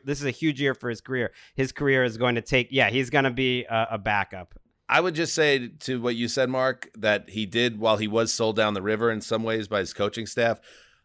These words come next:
Speaker 2: I just fundamentally disagree with, like, he was okay or in the right to act out on the field and the, the report about him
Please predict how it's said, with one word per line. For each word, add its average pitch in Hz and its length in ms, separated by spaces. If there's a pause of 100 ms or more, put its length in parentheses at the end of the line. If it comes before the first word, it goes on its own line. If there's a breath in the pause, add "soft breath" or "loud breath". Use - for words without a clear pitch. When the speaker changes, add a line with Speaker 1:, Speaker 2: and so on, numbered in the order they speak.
(100)
Speaker 2:
I 123 120
just 135 180
fundamentally 131 440
disagree 113 480
with, 107 240
like, 101 240
he 104 160
was 98 440 (100)
okay 110 440
or 101 140
in 107 140
the 101 100
right 107 420
to 101 440
act 104 260
out 104 260
on 101 120
the 92 80
field 127 560
and 95 240
the, 92 320
the 92 140
report 107 440
about 98 220
him 95 200